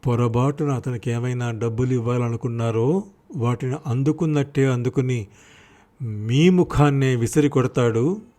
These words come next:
తస్మాత్ జాగ్రత్త. రెండు వేల పద్నాలుగు జూన్ నది మాసపత్రికలో ప్రచురించబడిన కథ డాక్టర్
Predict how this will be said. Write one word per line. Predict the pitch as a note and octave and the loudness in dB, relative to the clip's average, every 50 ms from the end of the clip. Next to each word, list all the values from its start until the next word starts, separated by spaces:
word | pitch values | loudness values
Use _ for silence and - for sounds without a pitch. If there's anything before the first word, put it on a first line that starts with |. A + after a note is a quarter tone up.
| _ _ _ | _ _ _
తస్మాత్ | - C3+ A#2+ - - - - B2+ B2+ B2 A#2+ - - - - - _ _ - A2 | -2 -2 -2 -4 -8 -6 -4 -2 0 0 -2 -4 -8 -16 -20 -20 _ _ -8 -4
జాగ్రత్త. | G#2 A2 B2+ B2 A#2+ G#2+ G#2+ A#2 A2 - - - - - - _ _ _ _ _ _ _ _ _ _ _ _ _ _ _ _ _ _ _ - - - _ _ _ _ _ _ _ _ _ _ _ | 0 4 4 4 4 4 2 0 0 0 -4 -8 -8 -8 -8 _ _ _ _ _ _ _ _ _ _ _ _ _ _ _ _ _ _ _ -20 -20 -20 _ _ _ _ _ _ _ _ _ _ _
రెండు | - B2+ C3 C#3 D3+ F3+ | 0 4 4 6 8 8
వేల | F#3+ G#3 G#3 G3 F#3+ | 8 8 8 6 4
పద్నాలుగు | F3 - C3 A#2+ G#2 G#2 - D3 C#3+ C3+ C3 B2 C#3 C3 A#2 B2+ B2+ A2 | 2 2 0 0 0 2 2 4 4 4 2 2 0 -2 -2 -2 -6 -8
జూన్ | G2 G2+ B2 C3+ D3 E3 D#3 C3+ C3 - _ _ - | -4 2 4 6 6 6 4 2 -2 -6 _ _ -6
నది | C3+ C3 B2+ B2 B2 D#3 G3 | -2 0 0 0 2 0 0
మాసపత్రికలో | F#3+ E3 C#3 B2 C3 B2+ - E3+ D#3 - D3+ C#3+ - C#3+ C3+ B2 C3 B2 B2+ B2 | 0 0 -2 -2 -2 -2 -2 -4 -4 -2 -4 -4 -2 -4 -2 -2 0 0 0 -2
ప్రచురించబడిన | - - A#2+ A#2+ - C3 D3 C#3 - C#3+ A2 B2 B2 A#2 A#2 A#2 | -2 -2 -6 -4 0 0 -2 0 0 -2 -2 -2 -2 0 -2 -2
కథ | F#2+ A2+ G#2+ F#2+ A#2+ E3 G#3 - - - _ _ _ _ _ _ _ _ _ _ - | -4 -4 -4 -4 -4 -4 -4 -6 -12 -20 _ _ _ _ _ _ _ _ _ _ -10
డాక్టర్ | D3 B2 D3 D3 D3 - - C#3+ C#3 C3 | -2 0 0 0 0 -2 0 0 0 0